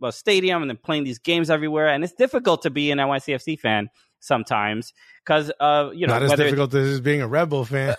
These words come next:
Speaker 1: I mean, it's a little, it's a little
Speaker 2: <laughs>
Speaker 1: easier
Speaker 2: Yeah, we
Speaker 1: now,
Speaker 2: ain't got a
Speaker 1: right?
Speaker 2: stadium, but we got a star above our crest. Was good.
Speaker 1: <laughs>
Speaker 2: Was good.
Speaker 1: So, th-, um,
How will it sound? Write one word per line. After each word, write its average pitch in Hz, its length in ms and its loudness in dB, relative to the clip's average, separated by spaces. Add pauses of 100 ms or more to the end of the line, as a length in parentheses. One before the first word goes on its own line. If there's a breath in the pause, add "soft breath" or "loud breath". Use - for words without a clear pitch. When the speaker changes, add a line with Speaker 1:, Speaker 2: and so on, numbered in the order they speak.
Speaker 1:
I 180 180 2
mean, 175 120 4
it's - 100 -4
a 185 60 4
little, 208 160 4
it's 190 180 2
a 247 80 4
little 269 200 6
Speaker 2:
<laughs> 220 40 0
Speaker 1:
easier 196 300 4 (100)
Speaker 2:
Yeah, 160 60 2
we 160 40 2
Speaker 1:
now, 160 180 2
Speaker 2:
ain't 135 80 0
got 107 100 2
a - 40 4
Speaker 1:
right? 131 140 2
Speaker 2:
stadium, 226 200 0
but 185 120 -2
we 175 60 -2
got 175 120 0
a 175 40 2
star 196 280 2
above 170 160 2
our 160 140 2
crest. 156 380 2
Was 160 140 -4
good. 165 340 2 (160)
Speaker 1:
<laughs> - 140 -12
Speaker 2:
Was 151 260 0
good. 160 520 0 (120)
Speaker 1:
So, 175 420 2
th-, 143 320 -12
um, 160 360 2